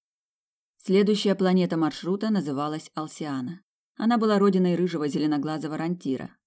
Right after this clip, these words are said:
Планета производила высокоточную технику, поэтому к ней вела скоростная струна, и путь занимал всего тридцать шесть часов.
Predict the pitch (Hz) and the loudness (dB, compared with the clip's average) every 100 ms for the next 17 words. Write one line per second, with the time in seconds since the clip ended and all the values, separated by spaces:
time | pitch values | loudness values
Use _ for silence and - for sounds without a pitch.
0 | _ 143 143 135 135 - 143 139 139 143 | _ 0 2 0 -2 -4 -2 -2 -2 -2
1 | 139 139 143 143 147 - 147 143 190 202 | -2 -4 -6 -6 -8 -4 -2 -2 -4 -4
2 | 143 135 135 - _ _ 160 202 262 254 | -4 -4 -6 -8 _ _ -4 0 2 2
3 | 185 185 185 143 165 180 - 143 - 147 | 0 0 0 -2 -4 -6 -6 -8 -6 -4
4 | 135 131 - 135 139 208 220 - - 214 | -4 -4 -2 0 0 -2 -4 -4 -2 -2
5 | 202 143 135 135 127 - - 143 139 170 | -2 2 2 2 -2 -8 -10 -6 -4 -4
6 | - 175 180 - - 131 - 151 - 120 | -2 -2 -2 -8 -6 -6 -6 -10 -8 -10